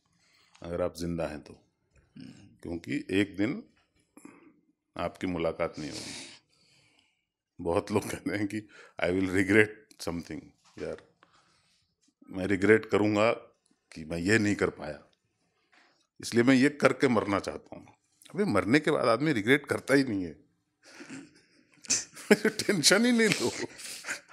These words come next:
आप कुछ नहीं करोगे, आप तो दुखी भी नहीं होगे अपने मरने पे।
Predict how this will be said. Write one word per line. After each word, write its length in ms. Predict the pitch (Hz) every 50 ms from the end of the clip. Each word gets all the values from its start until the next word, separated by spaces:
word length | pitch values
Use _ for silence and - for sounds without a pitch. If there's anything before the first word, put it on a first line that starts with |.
| - - -
आप 360 | - - 139 170 196 190 - -
कुछ 160 | 202 196 -
नहीं 160 | 190 208 220
करोगे, 480 | 196 165 151 143 117 101 95 85 80 85 82 - - - - - _ _ -
आप 220 | 101 117 123 - -
तो 60 | 180
दुखी 340 | 151 131 127 127 - - 202
भी 100 | 180 180
नहीं 120 | 165 160
होगे 200 | 143 120 113 117
अपने 240 | 113 107 - 107 107
मरने 300 | 101 98 90 87 90 92
पे। 240 | 85 76 76 71 73